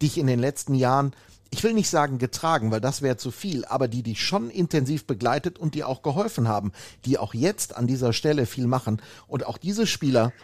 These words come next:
sind dann abgestiegen. Was bekommen die auf dem Markt? Weil sie haben aktuell einen laufenden Vertrag. Und wie ist die Perspektive dann für sie? Gerade du, die dann auch vierundzwanzig werden,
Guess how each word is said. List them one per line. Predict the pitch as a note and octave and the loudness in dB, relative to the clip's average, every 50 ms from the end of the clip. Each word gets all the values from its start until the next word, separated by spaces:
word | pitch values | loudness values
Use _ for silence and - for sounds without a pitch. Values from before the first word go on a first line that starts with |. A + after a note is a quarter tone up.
| - - - - _ _ - - - - - _ _ | -20 -20 -20 -20 _ _ -20 -20 -20 -20 -20 _ _
sind | - G#2+ D#3 D#3+ E3 - D3+ | 0 4 4 4 6 6 6
dann | B2+ A#2 A2 G2 - _ _ _ _ - | 4 4 4 0 -4 _ _ _ _ 0
abgestiegen. | A#2+ C3 - - - - F#3+ E3+ - - - F3+ F#3+ G3 G3+ A3+ A#3+ B3 - - - - - | 0 0 0 -2 -6 -6 -4 -2 -2 -4 -4 -8 -10 -8 -6 -6 -6 -6 -8 -14 -20 -18 -4
Was | - D3 D#3 - - | -2 0 0 0 0
bekommen | - F#3 - - - B3+ B3 A#3+ F3+ | -4 -4 -6 -4 -4 -2 0 0 0
die | A2+ G#2+ A#2+ - | 0 0 -2 -2
auf | G#2 A2 A2 - | 0 -2 -2 0
dem | - A#2 G#2 G#2 | 0 2 2 2
Markt? | G2 F#2 F2 D#2+ E2 - - - - - - - - _ | 2 0 -2 -4 -6 -10 -16 -20 -20 -20 -20 -20 -4 _
Weil | - C3+ A#2+ | 2 2 4
sie | A2+ G#2+ | 2 0
haben | G#2+ A#2+ C#3 D3+ - | 0 0 -2 -2 -2
aktuell | C3+ - - - D#3 D#3+ | -6 -6 -4 -4 -4 -2
einen | D#3+ D#3+ E3 | -2 0 0
laufenden | D#3+ D#3+ F3 E3 - F3 E3 D#3+ | 0 0 0 -2 0 0 0 0
Vertrag. | - F3 D#3+ - - D#3+ D3+ D#3+ F3 - - _ - - - _ _ - | 0 -2 -2 -2 -2 -2 0 0 -2 -4 -8 _ -20 -20 -20 _ _ -2
Und | C#3 B2 G#2 | 0 0 0
wie | A#2+ A#2+ | 0 -2
ist | - - | -2 -4
die | C#3 | -4
Perspektive | - - A2 G#2 F#2 - - G#2+ - - - F3+ E3+ B2+ B2 | -4 -2 -2 -2 -2 -2 -4 -6 -6 -6 -4 -2 0 0 0
dann | G2 F#2+ F2+ F2+ | 0 0 0 0
für | F#2 - G2+ F#2+ | 0 -2 -4 -6
sie? | E2+ F#2 G2 F2+ E2+ - - - - - | -6 -8 -10 -10 -12 -14 -18 -20 -14 -2
Gerade | - B2 C3 C3 B2+ A2+ | 2 4 4 4 4 2
du, | G#2+ A#2+ A#2+ | 2 0 -2
die | G#2+ G#2 B2 B2 A2+ | -2 -2 -2 0 2
dann | B2+ A#2+ A#2+ A#2 | 4 2 2 0
auch | - A#2+ - | -2 -6 -8
vierundzwanzig | - - B2+ A#2 A2 A2 - D3+ D#3 F3+ - - B2 - A2+ | -4 0 2 2 2 2 2 0 0 0 -2 -4 -6 -6 -4
werden, | G2+ F#2+ F2 F2+ F2+ - | -4 -4 -4 -6 -8 -10